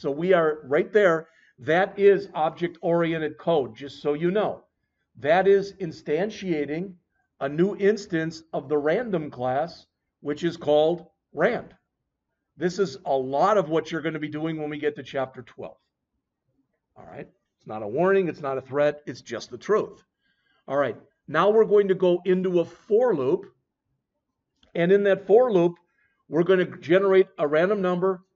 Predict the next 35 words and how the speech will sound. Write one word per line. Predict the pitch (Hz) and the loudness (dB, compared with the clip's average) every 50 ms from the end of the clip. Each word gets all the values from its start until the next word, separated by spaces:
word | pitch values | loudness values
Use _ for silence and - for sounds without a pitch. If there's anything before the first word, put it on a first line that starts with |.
| _ | _
give | - 160 175 | 0 2 2
it | 185 175 | 2 2
to | 175 170 | 2 2
an | 185 | 2
array | 175 165 165 165 160 | 4 4 4 4 4
location, | 143 127 - - 120 110 107 - - - _ | 2 -2 -4 -4 -8 -8 -8 -12 -18 -20 _
a | - 123 | -6 -4
random | 147 180 214 220 214 202 | -2 -2 0 -2 -2 0
number | 196 196 190 190 190 | -2 0 2 0 0
to | 180 - 160 | 0 -2 -2
an | 165 160 | -2 -2
array | 160 151 151 151 | 2 2 2 2
location. | 135 120 110 - - 117 110 101 - - - _ - 113 113 - - _ _ _ | 2 -2 -8 -8 -8 -10 -10 -10 -14 -20 -20 _ -20 -20 -20 -20 -20 _ _ _
So | - 190 170 156 | -2 0 0 0
sometimes | 147 - 214 233 240 202 226 220 226 220 220 220 202 - - _ _ _ _ _ _ _ _ _ | 0 0 0 0 0 0 -4 -2 -2 -2 -2 -4 -6 -12 -16 _ _ _ _ _ _ _ _ _
when | 165 160 175 170 | -12 -10 -10 -10
you | 170 160 | -12 -14
see | - - 208 214 214 214 208 208 202 - _ _ _ _ _ _ _ _ _ _ | -16 -18 -18 -16 -16 -16 -16 -18 -20 -20 _ _ _ _ _ _ _ _ _ _
arrays, | 156 151 151 170 175 185 180 175 170 165 165 165 | -10 -6 -4 -4 -2 -2 -2 -4 -6 -8 -12 -14
they're | 156 147 143 | -16 -16 -16
shown | - - 165 156 156 156 156 156 - _ 143 | -12 -10 -8 -8 -8 -8 -10 -12 -16 _ -8
like | 139 139 135 - - | -8 -8 -8 -10 -10
this, | 170 190 190 165 160 - - - _ _ _ _ _ _ _ _ _ _ _ _ _ _ _ _ _ _ _ _ _ _ _ _ _ _ _ _ _ _ _ _ _ _ _ _ _ _ _ _ _ _ _ _ _ _ _ _ _ _ _ _ _ _ _ _ _ _ _ _ _ _ _ | -10 -8 -8 -8 -10 -12 -16 -20 _ _ _ _ _ _ _ _ _ _ _ _ _ _ _ _ _ _ _ _ _ _ _ _ _ _ _ _ _ _ _ _ _ _ _ _ _ _ _ _ _ _ _ _ _ _ _ _ _ _ _ _ _ _ _ _ _ _ _ _ _ _ _
and | 135 139 | -16 -16
you | 135 | -16
put | 131 - 156 151 | -14 -12 -12 -12
a | 143 | -8
values, | 139 143 147 147 151 147 147 147 143 - - _ | -6 -4 -4 -4 -4 -4 -8 -12 -14 -16 -18 _
you | 160 143 | -14 -12
know, | 143 143 | -12 -12
in | 143 - | -12 -14
each | 165 165 147 - | -16 -16 -16 -12
one | 135 147 151 | -12 -10 -10
of | 147 139 | -10 -8
these. | 143 139 143 143 139 - | -8 -6 -6 -8 -10 -14